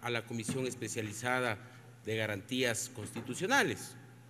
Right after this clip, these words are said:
o a la Comisión de Justicia y Estructura del Estado. Y le escucho a la compañera Paola Pavón decir que ap-, perdón, Paola Cabezas, que apoya,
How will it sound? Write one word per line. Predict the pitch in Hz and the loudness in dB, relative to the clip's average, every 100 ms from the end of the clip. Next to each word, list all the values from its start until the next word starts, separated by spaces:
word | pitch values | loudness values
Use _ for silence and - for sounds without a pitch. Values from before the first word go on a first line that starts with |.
| - | -10
o | 302 | -4
a | 294 | -2
la | 254 | 0
Comisión | 208 196 170 180 180 | -2 -2 0 0 0
de | 165 | -2
Justicia | 160 143 - 147 147 131 123 | -6 -6 -4 -2 0 0 0
y | |
Estructura | 113 - 110 117 107 | -6 -6 -8 -4 -2
del | 98 90 | -2 -6
Estado. | - - - - - - - - - - - | -10 -12 -14 -18 -20 -20 -20 -20 -20 -20 -14
Y | - | -10
le | 302 | -8
escucho | - 285 285 226 208 170 - - - | -4 -2 4 6 4 2 -14 -12 -2
a | 127 | 0
la | 127 | 0
compañera | 135 120 131 147 156 156 - | -2 0 2 6 6 4 2
Paola | 110 107 131 180 190 | 2 4 6 6 6
Pavón | 208 196 190 180 - - - - - | 4 2 2 -2 -10 -16 -18 -18 -4
decir | 127 - 208 - | -2 0 -2 2
que | 196 | 6
ap-, | 156 - - - - - - - - - - - | 8 6 -8 -16 -18 -18 -18 -16 -16 -16 -18 -6
perdón, | 127 123 113 | -2 -2 -2
Paola | 113 120 156 165 | 0 2 4 4
Cabezas, | 185 165 - 143 - - - - | 6 6 6 2 0 -10 -16 0
que | 170 170 | 6 6
apoya, | 165 240 262 202 165 165 | 8 12 12 12 8 4